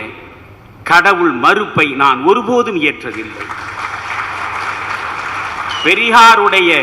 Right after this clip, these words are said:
பிராமண எதிர்ப்பு என்று ஒரு குறிப்பிட்டவர்களை தனியாக பிரித்து வெறுக்கக்கூடிய அந்த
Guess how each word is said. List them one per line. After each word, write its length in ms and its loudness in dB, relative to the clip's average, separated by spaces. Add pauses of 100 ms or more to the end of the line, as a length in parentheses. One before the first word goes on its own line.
(600)
பிராமண 580 6 (160)
எதிர்ப்பு 520 -2
என்று 280 0
ஒரு 140 4 (140)
குறிப்பிட்டவர்களை 960 0 (100)
தனியாக 640 2 (140)
பிரித்து 440 -2
வெறுக்கக்கூடிய 800 -2
அந்த 460 2